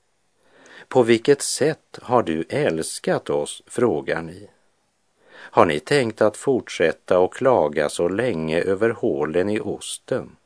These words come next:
att jag tvingas ta ifrån er osten? Har ni tänkt att gå i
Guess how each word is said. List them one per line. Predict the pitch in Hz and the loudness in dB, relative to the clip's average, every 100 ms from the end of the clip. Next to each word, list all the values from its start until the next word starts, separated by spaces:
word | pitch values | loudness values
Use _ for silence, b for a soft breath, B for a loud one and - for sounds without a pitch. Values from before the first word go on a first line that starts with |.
| _ _ | _ _
att | - 113 | -6 -4
jag | 90 78 | -2 -4
tvingas | - 135 92 76 107 - - | -6 -10 -8 -8 -6 -6 -8
ta | - 90 - | -4 -2 -2
ifrån | 92 - - 110 170 87 | -4 -8 -4 -2 -2 -4
er | 71 73 - | -6 -8 -8
osten? | 110 - - - 107 104 _ _ _ _ _ B B B | -8 -8 -10 -8 -10 -12 _ _ _ _ _ B B B
Har | B B - | B B 2
ni | 101 95 | 2 2
tänkt | - 117 98 | 4 4 4
att | 113 107 | 0 0
gå | - 82 80 | -2 0 0
i | 71 | -2